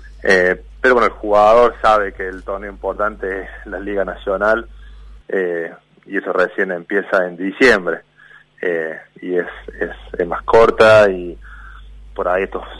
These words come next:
estos meses sí, uno, el jugador siempre, ¿no es cierto?, eh,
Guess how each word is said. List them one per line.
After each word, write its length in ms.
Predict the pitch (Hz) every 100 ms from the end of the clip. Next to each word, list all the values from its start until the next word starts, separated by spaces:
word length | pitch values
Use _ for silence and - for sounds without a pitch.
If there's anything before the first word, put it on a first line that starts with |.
| -
estos 240 | 101 95
meses 580 | 101 104 104 120 98 98 -
sí, 380 | 147 139 110 90 - -
uno, 440 | - 95 92 87 85 - - -
el 80 | -
jugador 320 | - 92 92
siempre, 240 | - 92 90
¿no 40 |
es 60 | 87
cierto?, 280 | 95 90 - - - - -
eh, 460 | 92 85 82 85